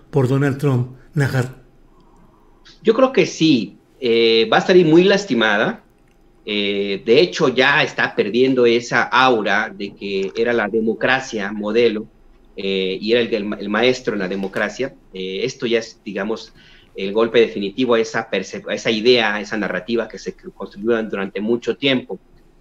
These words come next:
Speaker 2: Eh, aquí el, el, lo peligroso, me parece, es justamente el, esta forma como el presidente, todavía presidente Donald Trump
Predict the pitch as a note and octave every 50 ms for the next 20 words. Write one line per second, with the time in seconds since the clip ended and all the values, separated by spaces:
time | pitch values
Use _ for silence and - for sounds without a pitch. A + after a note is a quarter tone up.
0 | _ _ _ _ - A#2+ A#2 A#2 A#2 A#2+ - - G#2 - - D3 D#3 E3+ F3 E3
1 | D#3 - A2 A#2 A2+ A#2 A#2 A2+ G#2 - G#2+ G#2+ A2+ A2+ A2+ G#2+ A#2 A#2 A#2 -
2 | A#2+ A2+ A2+ A2+ A2 D3+ F3+ G3+ G3 - - D3 C#3 A#2+ - - A#2 A#2+ B2 B2+
3 | - - D3 D3 - - - A2 A2+ A#2+ A#2+ - - - - D3 D3+ - - D3
4 | C#3 B2+ A#2+ A#2+ - C3 C3+ C3+ - _ _ _ _ _ _ - A2 A2 A2 G#2+
5 | G#2+ G#2+ G#2+ - - G2+ A#2 - - - D#3 D3 C#3 B2 G#2+ - - C3 C3+ D3
6 | C#3+ D3+ D3+ - B2 A2+ G#2+ G#2 G#2 - - A2 G#2 - - A2+ A#2 A#2+ - C#3+
7 | C3 B2 A2 F#2 - _ _ G#2 A2+ A2 C3 D3 D3 - B2+ - - A#2 B2+ C3+
8 | - C3 C3 C#3 C#3 C3 B2 - - - B2 B2+ D#3 E3+ -